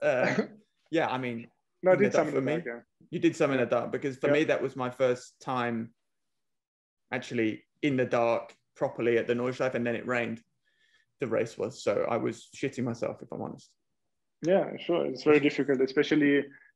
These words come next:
Speaker 2: as you said, in the night, you cannot see where the water is standing, and the amount of water is difficult to judge, and then all the lights, and maybe you end up with a G T three behind you, and all of a sudden you just see, see white from the mirrors, and it's, it's, that's another aspect why it's so challenging, I think, on the Nordschleife.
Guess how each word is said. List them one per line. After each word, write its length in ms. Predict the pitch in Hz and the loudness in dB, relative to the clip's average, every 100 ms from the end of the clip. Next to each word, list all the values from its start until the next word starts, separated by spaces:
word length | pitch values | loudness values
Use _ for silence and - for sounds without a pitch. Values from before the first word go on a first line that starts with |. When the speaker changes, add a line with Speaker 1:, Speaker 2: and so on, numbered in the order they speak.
| 135 | 2
Speaker 2:
as 80 | |
you 60 | 143 | 2
said, 200 | 139 156 | 4 2
in 60 | 147 | 2
the 80 | |
night, 300 | 143 143 147 | 2 2 2
you 80 | 147 | 2
cannot 280 | 143 147 139 | -2 -2 -2
see 120 | - 143 | -2 0
where 180 | 143 | 2
the 80 | 139 | 4
water 340 | 135 147 147 139 | 4 2 0 -4
is 80 | |
standing, 480 | - 151 151 151 147 | -2 -4 -2 -6 -6
and 120 | 147 135 | -8 -6
the 60 | |
amount 260 | 135 143 135 | -4 -4 -4
of 80 | 131 | -4
water 220 | 143 143 | -6 -6
is 80 | 139 | -10
difficult 420 | 143 - 139 143 | -12 -10 0 2
to 80 | 151 | 2
judge, 460 | 131 160 165 160 151 | 4 6 6 6 0
and 100 | 139 | 0
then 220 | 139 139 139 | 0 -2 -2
all 100 | 143 | 0
the 80 | 139 | 2
lights, 380 | 147 156 160 - - | 4 6 4 2 -12
and 80 | 143 | -12
maybe 180 | 143 135 | -10 -6
you 60 | 151 | -4
end 120 | 147 | 0
up 100 | 143 | -2
with 80 | 139 | 0
a 40 | 135 | -4
G 100 | 143 | -6
T 80 | 143 | -12
three 160 | - 156 | 2 4
behind 460 | 151 156 175 170 156 | 6 4 4 4 6
you, 100 | 151 | 6
and 80 | |
all 140 | 143 143 | 4 0
of 80 | 139 | -2
a 60 | |
sudden 240 | - 147 139 | 0 0 0
you 80 | 135 | -10
just 280 | 143 - - | -12 -14 0
see, 180 | 143 135 _ - - _ | 0 0 _ -20 -20 _
see 120 | - 151 | 4 6
white 420 | 151 156 160 - | 8 8 6 0
from 200 | 151 143 | -12 -6
the 60 | |
mirrors, 420 | 147 160 156 151 120 | 0 4 4 4 -2
and 280 | 139 135 165 | -14 -12 -12
it's, 240 | - - | -12 -4
it's, 400 | 247 - - - 208 | -4 -4 -10 -2 2
that's 260 | 226 190 - - | 2 0 -12 -4
another 260 | 185 196 196 | 2 2 4
aspect 380 | 170 - 160 - | 0 -2 -4 -2
why 120 | 147 | -2
it's 140 | 147 - | -4 -2
so 120 | 156 | -4
challenging, 460 | - 165 156 139 131 | -2 -2 -2 -6 -10
I 40 | |
think, 220 | 127 139 135 | -12 -12 -10
on 60 | 131 | -10
the 60 | |
Nordschleife. 440 | 131 139 139 - | -6 -6 -6 -10